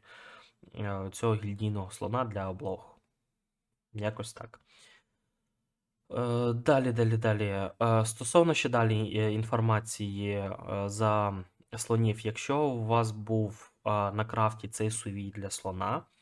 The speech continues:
або у вас він вже був, то його знову переробили в сувій слона, і ви тепер, і він буде лежати в гільдійному складі, то тому можете його активувати. Далі, е,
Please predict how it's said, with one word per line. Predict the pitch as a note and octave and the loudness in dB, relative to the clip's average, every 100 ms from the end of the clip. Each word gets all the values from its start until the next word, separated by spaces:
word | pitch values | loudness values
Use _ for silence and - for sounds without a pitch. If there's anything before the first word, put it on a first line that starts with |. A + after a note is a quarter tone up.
| - _ _ _ - | -20 _ _ _ -6
або | G#2 G#2+ A#2+ A#2 G#2 G2 | -2 4 8 8 6 2
у | G2 G#2+ A#2 | -2 -8 -4
вас | A2 A2+ A2+ A2 | 4 4 4 -2
він | G#2 | -2
вже | G2+ G2+ | -2 -6
був, | G#2 D3+ G3+ | -2 -2 -2
то | - A2 | -2 -2
його | G#2 A#2 B2 A2 | 2 4 4 0
знову | G#2 G2+ G#2+ A2+ G#2 | -2 -4 0 2 2
переробили | G#2 G2+ G2 G2+ G#2 G2+ G2 | -2 -4 -2 -4 -2 -4 -4
в | F#2+ F2+ | -8 -10
сувій | - G#2 G#2 | -10 -8 -8
слона, | - G2+ G#2+ C3+ F#3+ - | -10 -10 -8 -6 -8 -8
і | A#2 A2+ | -4 -2
ви | A2 A#2 | -2 -4
тепер, | A2+ - - G#2 G2+ G2 _ - | -4 -10 -6 -4 -4 -8 _ -14
і | C3 G#2+ | -8 -4
він | A#2+ A#2+ | -2 -2
буде | A2 | -2
лежати | G#2 G2 G#2+ G#2+ | -2 -2 -2 -2
в | |
гільдійному | G2+ G#2+ G#2 G2+ F#2+ | -6 -6 -6 -6 -10
складі, | - D3 D#3 | -2 -2 -2
то | A2+ | -6
тому | - G#2+ G#2+ | -8 -4 -4
можете | G2+ - G2+ | -4 -8 -8
його | F#2+ | -8
активувати. | F#2+ - G2 G2+ G2 - A2+ - - - - - _ _ _ _ _ _ _ - | -10 -12 -12 -10 -12 -14 -16 -20 -20 -20 -20 -20 _ _ _ _ _ _ _ -2
Далі, | A#2 B2 A2+ G#2 | 4 6 6 2
е, | G2+ G2 F#2+ | 0 -2 -4